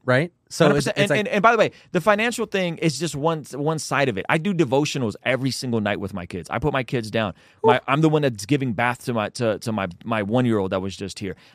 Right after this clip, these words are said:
Speaker 2: I'm the one that oftentimes am the one that's facilitating the showers. I'm there every single night with my children. I'm there when they wake up. So, so miss me with the,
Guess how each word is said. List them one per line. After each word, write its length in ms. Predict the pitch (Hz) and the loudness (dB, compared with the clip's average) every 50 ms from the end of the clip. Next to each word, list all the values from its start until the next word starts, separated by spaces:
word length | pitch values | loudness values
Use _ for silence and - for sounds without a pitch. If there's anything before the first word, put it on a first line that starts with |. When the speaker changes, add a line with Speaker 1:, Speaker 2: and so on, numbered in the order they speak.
| _ - | _ -2
Speaker 2:
I'm 140 | - 135 147 | 0 2 2
the 80 | 160 156 | 4 2
one 120 | 151 147 | 2 2
that 180 | 139 127 104 - - | 2 0 0 -2 -2
oftentimes 600 | 120 127 123 - 139 123 110 131 120 117 113 - - | -2 0 0 0 -2 -2 -2 0 -2 -2 -2 -4 -4
am 140 | - 127 120 107 | -2 -2 0 0
the 80 | 117 | 0
one 240 | 113 113 123 123 117 | 0 2 2 2 0
that's 140 | 110 - - | 0 -4 -6
facilitating 540 | 117 - - 131 120 - 131 117 110 110 95 | -8 -4 -2 -2 0 0 0 -2 -2 -2 -4
the 80 | 90 | -6
showers. 440 | 95 - - 104 104 98 87 80 76 - | -6 -6 -4 -2 -2 -2 -4 -6 -6 -6
I'm 120 | - 123 | -4 0
there 160 | 135 131 123 - - | 2 2 0 0 0
every 480 | - 131 143 135 120 123 139 147 143 135 | 2 2 2 2 0 0 0 0 0 0
single 380 | - - 143 135 127 127 123 | -2 -4 -4 -2 0 0 0
night 280 | 120 120 117 110 107 - - - _ _ - | 2 2 0 0 0 -2 -8 -20 _ _ -4
with 160 | - 120 104 110 | -4 -2 0 0
my 140 | 117 107 | -2 -2
children. 340 | 98 - - 131 117 107 98 - | -2 0 -2 0 0 0 -2 -2
I'm 220 | 107 113 113 104 | -4 -4 -2 0
there 200 | 98 123 139 143 | 2 4 4 6
when 200 | 131 127 123 117 | 6 4 4 4
they 100 | 117 117 | 4 4
wake 300 | 110 113 110 101 - 117 | 4 4 2 0 2 0
up. 240 | 107 85 - - - _ _ _ _ _ _ - | 0 0 -2 -6 -14 _ _ _ _ _ _ -12
So, 200 | - - 147 135 110 - | -4 0 0 0 0 -2
so 160 | - 156 143 | -4 -2 2
miss 260 | 139 151 165 - - | 4 4 4 4 2
me 140 | 175 170 151 | 2 2 4
with 220 | 143 147 - - | 4 4 2 2
the, 280 | 139 131 123 117 110 | 0 0 2 2 0